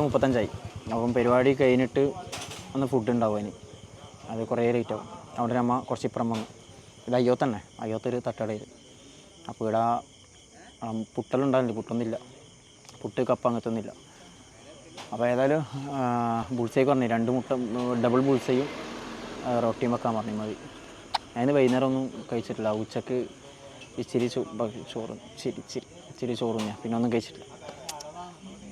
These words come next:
അതുകൊണ്ടാണ്. അപ്പോൾ ഇവിടെ ഒരു നാടകം കളിക്കുന്നുണ്ട്, ഇവിടെ ഒരു നാടകത്തിൻ്റെ സൗണ്ട് ഉണ്ട്, അങ്ങോട്ട് നടന്നു. അപ്പോൾ ഇവിടുത്തെ എന്നാ, ഇപ്പോൾ പരിപാടീൻ്റെ അടുത്ത് നമ്മ, നമ്മളെ പ്രോഗ്രാം ചെയ്യേണ്ട സ്ഥലത്ത് ഡാൻസ് നടക്കുന്നുണ്ട്.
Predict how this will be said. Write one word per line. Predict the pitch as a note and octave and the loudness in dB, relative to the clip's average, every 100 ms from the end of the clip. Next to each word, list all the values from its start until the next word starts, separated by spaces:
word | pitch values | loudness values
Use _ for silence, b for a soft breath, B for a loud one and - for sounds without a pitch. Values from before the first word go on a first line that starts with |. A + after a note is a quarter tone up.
| A#2 | -2
അതുകൊണ്ടാണ്. | A2+ G#2+ F#2+ - - - - | 0 0 -2 -8 -16 -16 -10
അപ്പോൾ | A2 B2 D3 - B - | -6 -6 -6 -14 B -2
ഇവിടെ | D3 F#3 | 4 6
ഒരു | F#3+ F3 | 6 6
നാടകം | C#3 C#3 D3+ D3+ | 6 8 6 4
കളിക്കുന്നുണ്ട്, | A#2 A#2 G#2+ A#2 | 2 2 2 4
ഇവിടെ | B2 | 4
ഒരു | C3 | 4
നാടകത്തിൻ്റെ | A2+ A2+ C3 B2+ | 4 2 0 -2
സൗണ്ട് | A2 G#2 | -2 -2
ഉണ്ട്, | G2 | -4
അങ്ങോട്ട് | A2 A2+ B2 B2 | -4 -4 -4 -4
നടന്നു. | A#2 A#2 A2 - - - - G#2+ | -4 -6 -10 -12 -12 -12 -8 -6
അപ്പോൾ | A#2+ A#2+ B2 | -6 -6 -4
ഇവിടുത്തെ | A2+ A#2+ C3 A#2+ - A2+ | -4 -2 0 0 -2 -4
എന്നാ, | A2 G#2+ G#2 - - B2 | -2 -2 -4 -6 -8 -6
ഇപ്പോൾ | A#2+ A#2+ | -2 2
പരിപാടീൻ്റെ | A#2+ A#2 A#2+ B2+ B2 | 4 6 6 4 2
അടുത്ത് | A#2 G2+ G#2+ | 0 -2 -2
നമ്മ, | A#2 A#2 - - - - | 0 -2 -6 -12 -12 -2
നമ്മളെ | A2 A#2 - | 0 0 2
പ്രോഗ്രാം | A2 A2 A2+ A#2+ | 0 2 0 -2
ചെയ്യേണ്ട | A#2 A#2 | -2 -2
സ്ഥലത്ത് | A2+ G2+ G2 - B B B - A2 | -4 -6 -6 -8 B B B -4 0
ഡാൻസ് | G2+ G#2 A2 C3 | 2 2 0 0
നടക്കുന്നുണ്ട്. | A#2+ G#2+ F2+ | 0 -2 -4